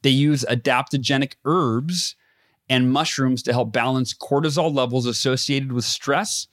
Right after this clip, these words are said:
and they make it easier to add more nutrients into your day. You simply mix a scoop into water or your, your favorite plant-based milk, and you enjoy a natural boost of energy any time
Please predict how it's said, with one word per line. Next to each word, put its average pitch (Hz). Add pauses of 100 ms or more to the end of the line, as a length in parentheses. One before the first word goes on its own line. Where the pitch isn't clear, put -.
(160)
and 135
they 127
make 131
it 135
easier 151
to -
add 123 (300)
more 170
nutrients 127
into 110
your 107
day. - (300)
You 139
simply 143 (160)
mix 147
a 139
scoop -
into 233
water 143 (100)
or 127
your, 120
your 120
favorite 143
plant-based 139
milk, 127 (320)
and 139
you 147
enjoy 139
a 127
natural 123
boost 131
of 127
energy 117
any 135
time 113